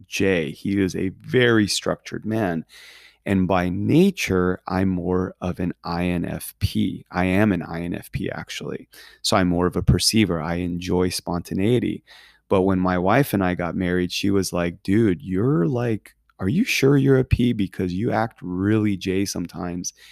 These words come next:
And as I really thought about it in my self-awareness journey, I realized that actually a lot of that had to do with, uh, my dad's nurture in my life. My dad kind of ran our house in a very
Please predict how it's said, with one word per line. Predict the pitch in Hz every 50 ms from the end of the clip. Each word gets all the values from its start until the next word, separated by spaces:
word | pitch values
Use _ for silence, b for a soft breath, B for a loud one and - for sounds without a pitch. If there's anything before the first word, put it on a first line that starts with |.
| B B B B B B B _ _
And | - 98 92 90 90 87 87 87 85 87 87 - _ _ _ _ _ _ _ _ _ -
as | 98 95 90
I | 95
really | - 180 98 101 95 95 87
thought | - - - 113 113 120 117
about | 90 95 90 87 85
it | 90 87 - -
in | 117 104 101
my | 101 95 92 92
self-awareness | - - 95 90 87 - 90 90 90 90 90 90 87 85 -
journey, | - - 110 110 113 104 90 87 87 - -
I | - 90
realized | 92 90 92 101 131 175 196 180 117 90 87 87 90 90 - - -
that | 92 90 82 80 -
actually | - 90 90 - - - 95
a | 90 87
lot | 85 85 82 85 87 90 92
of | 85 -
that | 87 85 80 78
had | - - - 85 87 85 -
to | - 98
do | 87 - 92 90 90 90 90 87 85 b b b b b b b b b _ _
with, | - 87 87 87 87 - - - - - _ _
uh, | 90 85 82 80 85 - - - -
my | 90 85 85 85
dad's | 76 - 87 85 85 87 82 - - 90
nurture | 85 87 90 90 - - - - -
in | - - 87
my | 85 85 80 78
life. | 80 85 87 85 71 - - - - -
My | 85 80 85
dad | 82 78 87 87 87 90 90 87 - _ _ _ _
kind | - - 90 87
of | 82 - -
ran | 90 90 90 90
our | 87 85
house | 80 - - 85 85 87 85 - -
in | - 92
a | 87
very | 87 87 87 87 87 87 87 85 -